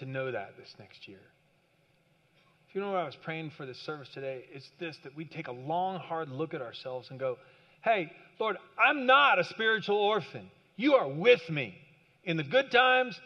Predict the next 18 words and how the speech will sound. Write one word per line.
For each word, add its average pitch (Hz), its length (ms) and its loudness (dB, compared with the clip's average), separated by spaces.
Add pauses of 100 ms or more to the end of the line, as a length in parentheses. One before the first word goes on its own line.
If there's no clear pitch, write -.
(140)
the 139 60 -4
bad 233 420 6
times, 240 500 0 (280)
the 143 60 -8
wilderness 233 500 4
times. 233 500 -2 (760)
When 214 160 2
I'm 233 120 6
sick 254 280 4
in 262 100 0
the 226 100 4
hospital, 196 760 2 (300)
when 175 140 0
I - 20 2
get 175 140 6
a 156 60 2
bad 233 360 8
diagnosis, 220 720 4